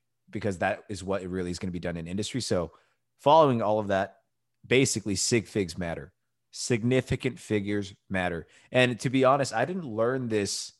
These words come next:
in an engineering course, nor did I learn this in a physics course. I actually learned it in a chemistry class. However, I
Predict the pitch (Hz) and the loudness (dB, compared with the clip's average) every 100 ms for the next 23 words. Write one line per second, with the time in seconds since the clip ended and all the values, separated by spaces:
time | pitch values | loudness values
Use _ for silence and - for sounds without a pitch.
0 | _ _ _ _ _ _ _ _ _ 120 | _ _ _ _ _ _ _ _ _ 2
1 | 110 107 98 95 92 - _ _ _ _ | 4 4 2 -2 -6 -14 _ _ _ _
2 | _ _ _ 107 107 110 101 95 98 107 | _ _ _ -6 -2 -2 -2 0 0 0
3 | 123 120 135 151 147 - 104 117 117 113 | -4 -4 -4 -2 -6 -6 -2 0 2 2
4 | 107 98 98 98 107 95 90 - 120 110 | 4 2 0 -2 -2 -4 -4 -2 0 0
5 | 95 - - 85 92 98 - 104 98 92 | -6 -8 -6 -4 -2 -2 -2 -4 -2 -2
6 | 87 80 85 - 110 107 95 87 78 85 | -4 -8 -10 -4 -2 -2 -6 -12 -12 -8
7 | 78 87 - - _ _ _ _ _ _ | -8 -8 -12 -18 _ _ _ _ _ _
8 | _ _ _ _ _ - 104 101 131 110 | _ _ _ _ _ -6 -2 4 4 4
9 | 92 82 - _ _ _ _ - 110 | 0 -2 -8 _ _ _ _ -2 -2